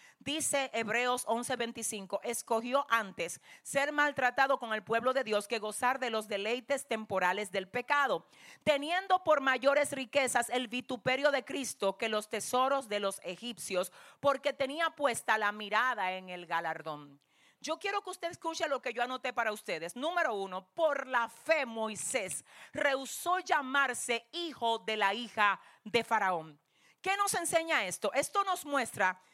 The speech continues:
que la fe nos lleva a tomar decisiones que parecen locura para el mundo, pero son obediencia para Dios. Cuando a ti te toque ser obediente a tal punto que tú parezcas un loco.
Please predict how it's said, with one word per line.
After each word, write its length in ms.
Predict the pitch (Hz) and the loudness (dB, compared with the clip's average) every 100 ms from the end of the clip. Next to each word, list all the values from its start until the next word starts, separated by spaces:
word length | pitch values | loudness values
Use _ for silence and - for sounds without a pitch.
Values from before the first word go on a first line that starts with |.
| _ | _
que 140 | - | -2
la 180 | 269 254 | 2 2
fe 360 | 240 - 370 311 | 0 0 2 2
nos 220 | 277 240 | 0 -4
lleva 280 | 208 262 233 | -2 0 0
a 60 | |
tomar 340 | 240 240 240 277 | 0 0 0 2
decisiones 720 | 294 294 254 254 190 202 - - - | 0 -2 -4 -4 -2 -4 -8 -14 -6
que 160 | - 285 | -2 0
parecen 640 | 285 262 285 - 359 349 | 2 2 0 -2 -6 -2
locura 1120 | 359 262 233 _ 370 415 403 359 269 240 190 - _ _ _ _ _ _ _ | 0 0 -2 _ -4 -2 0 2 4 4 0 -4 _ _ _ _ _ _ _
para 200 | 269 240 | 0 2
el 80 | 226 | 0
mundo, 500 | 220 196 175 160 151 _ _ _ _ _ | -4 -6 -8 -10 -14 _ _ _ _ _
pero 260 | - 311 277 | 2 4 2
son 380 | - 359 359 359 | 0 0 2 2
obediencia 1600 | 349 311 262 208 320 415 403 320 269 208 - - 247 233 190 165 - _ _ _ _ _ | 2 2 0 -2 0 2 2 0 -2 0 0 -2 -4 -4 -4 -4 -10 _ _ _ _ _
para 360 | 262 254 220 | 4 4 2
Dios. 480 | 202 202 175 170 - - _ _ _ | 0 -2 -2 -4 -8 -12 _ _ _
Cuando 300 | 339 311 311 | 2 4 2
a 100 | 302 | 0
ti 140 | 403 | -2
te 160 | 440 415 | -2 0
toque 320 | 415 415 392 320 | 2 2 2 2
ser 240 | - 359 | 4 4
obediente 800 | 370 349 294 277 370 349 277 262 | 4 4 0 0 0 0 0 0
a 80 | 262 | 4
tal 200 | 349 359 | 2 2
punto 360 | 381 370 339 | -2 2 2
que 100 | 320 | 2
tú 160 | 294 349 | 0 2
parezcas 400 | 339 339 339 349 | 4 4 2 0
un 100 | 294 | 4
loco. 540 | 311 262 - 214 - | 4 4 -2 -8 -10